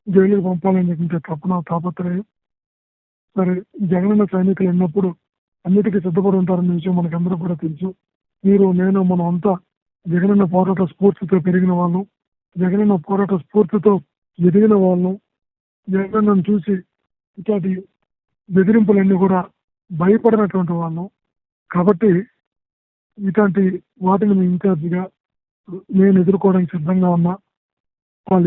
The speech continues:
ఏ రకమైనటువంటి ఎన్ని రకాల కేసులు పెట్టినా కూడా తట్టుకొని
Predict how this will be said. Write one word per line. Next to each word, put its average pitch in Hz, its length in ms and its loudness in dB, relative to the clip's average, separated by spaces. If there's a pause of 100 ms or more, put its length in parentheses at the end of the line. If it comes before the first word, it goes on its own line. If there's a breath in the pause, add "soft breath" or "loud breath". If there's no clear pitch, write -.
ఏ 196 120 6
రకమైనటువంటి 190 600 0 (240)
ఎన్ని 202 240 4
రకాల 185 320 -2
కేసులు 170 300 -4 (1300)
పెట్టినా 196 320 2
కూడా 170 300 -4 (580)
తట్టుకొని 190 460 2